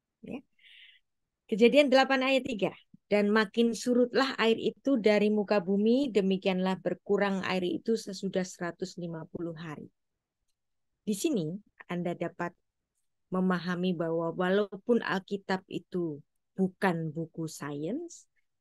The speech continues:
tetapi dia tidak bertentangan dengan sains. Pada akhir seratus lima puluh hari silent itu, banjir itu mulai berkurang, dan menurut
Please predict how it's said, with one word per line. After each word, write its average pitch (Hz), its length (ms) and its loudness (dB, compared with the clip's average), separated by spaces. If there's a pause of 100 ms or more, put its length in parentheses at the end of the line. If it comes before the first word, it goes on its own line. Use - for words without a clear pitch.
tetapi 185 560 -4
dia 165 400 -6 (240)
tidak 175 400 -6 (160)
bertentangan 156 800 -8 (320)
dengan - 400 -14
sains. - 720 -20 (800)
Pada 233 240 6
akhir 339 400 2
seratus 277 400 -2
lima 240 320 2
puluh 233 160 4
hari 190 400 -4 (320)
silent 156 640 -6
itu, 294 400 -2 (480)
banjir 185 320 2
itu 196 160 2
mulai 202 240 2
berkurang, 208 800 -2
dan 170 320 -6
menurut 170 480 -6